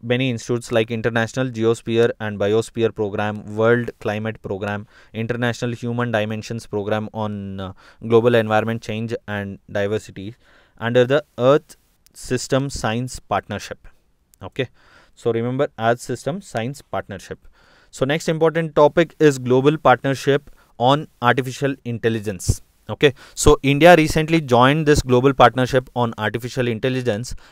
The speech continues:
as a founding member to support the reasonable and human-centric development and, uh, like, reasonable use of this artificial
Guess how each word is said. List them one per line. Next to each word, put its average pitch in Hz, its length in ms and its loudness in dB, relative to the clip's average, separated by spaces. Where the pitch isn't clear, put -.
as 131 160 2
a 143 80 6
founding 135 460 2
member 127 320 4
to 135 160 -2
support 127 480 0
the 127 140 4
reasonable 127 680 -4
and 117 380 -6
human-centric 147 840 -2
development 120 580 0
and, 113 320 -4
uh, 71 60 -12
like, 113 220 -6
reasonable 143 420 -4
use 135 320 -4
of - 380 0
this 123 260 -6
artificial 123 560 -2